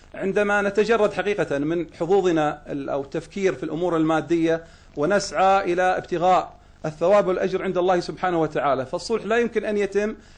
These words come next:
إلا في ظل وجود الإرادة الصادقة، كما قال المتنبي قديمًا: "إنما تنجح المقالة في المرء إذا صادفت هوى في الفؤاد". أحيانًا، آه، صاحب الفضيلة القاضي يعرض الصلح على ال-، الوكلاء أو على المحامين أو على طرفي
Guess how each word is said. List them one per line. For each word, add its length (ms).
إلا 280
في 140
ظل 240
وجود 420
الإرادة 640
الصادقة، 520
كما 160
قال 240
المتنبي 500
قديمًا: 500
"إنما 300
تنجح 380
المقالة 460
في 220
المرء 300
إذا 200
صادفت 500
هوى 300
في 80
الفؤاد". 540
أحيانًا، 440
آه، 120
صاحب 280
الفضيلة 360
القاضي 360
يعرض 340
الصلح 540
على 420
ال-، 280
الوكلاء 760
أو 140
على 140
المحامين 600
أو 140
على 160
طرفي 460